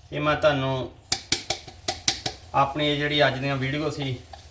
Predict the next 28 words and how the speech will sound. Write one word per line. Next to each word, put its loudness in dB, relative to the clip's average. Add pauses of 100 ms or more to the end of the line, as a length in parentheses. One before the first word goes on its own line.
ਲਗਭਗ 4
ਇਹ 2
ਆਪਣੀ -2
ਅਖੀਰਲੀ 0
ਵੀਡੀਓ -2
ਆ। 0 (1200)
ਸਾਰਾ 2
ਕੁਛ -4
ਮੈਂ 0 (1600)
ਲਗਭਗ 6 (580)
ਡਰਾਈ 6
ਫਰੂਟ 0
ਵੀ 0 (360)
ਵਿੱਚ -4
ਜੋ 2
ਪਾਉਣਾ 4
ਸੀ, 2
ਜਿੰਨਾ 0
ਕੁ 0
ਜੋ 0
ਸਾਨੂੰ 0
ਲੋੜੀਦਾ 0
ਸੀ 2
ਪਾਤਾ। 6 (1500)
ਤੇ 2
ਹੁਣ 4
ਇਹ 4
ਤੁਹਾਡੇ 6